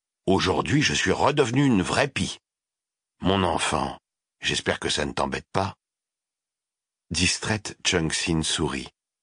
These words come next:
Non, pas du tout, c'est juste que, devant tout cela, je ne trouve pas de mots. » Et en effet, qu'y avait-il à dire ?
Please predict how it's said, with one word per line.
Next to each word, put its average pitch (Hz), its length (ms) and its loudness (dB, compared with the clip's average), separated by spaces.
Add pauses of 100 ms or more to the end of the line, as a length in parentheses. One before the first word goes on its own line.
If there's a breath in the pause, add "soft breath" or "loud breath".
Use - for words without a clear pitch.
(380)
Non, 135 220 4
pas 131 140 0
du 127 160 0
tout, 135 200 2
c'est 113 180 0
juste - 380 -2
que, 87 180 -2 (1120 loud breath)
devant 101 260 2
tout 123 180 0
cela, 101 460 0 (580)
je - 200 0
ne 98 80 2
trouve - 320 -2
pas 123 160 0
de 101 80 -2
mots. » 85 320 -2 (1700)
Et 82 120 2
en 76 140 2
effet, 95 320 -2
qu'y 80 260 -4
avait-il 73 360 -4
à 73 60 -4
dire ? 90 420 -8